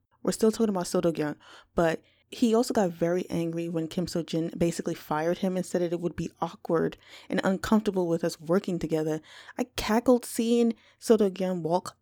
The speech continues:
to his office, like, to his little desk, and take <laughs> off his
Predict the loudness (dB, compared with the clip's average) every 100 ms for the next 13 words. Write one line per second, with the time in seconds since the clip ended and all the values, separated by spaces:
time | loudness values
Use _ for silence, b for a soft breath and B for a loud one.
0 | 2 4 6 4 0 -4 0 2 2 -2
1 | b b b -6 -6 -4 -2 0 0 0
2 | 0 0 -2 -6 -16 b b b -2 0
3 | -2 -2 0 0 -4 _ 0 2 2 2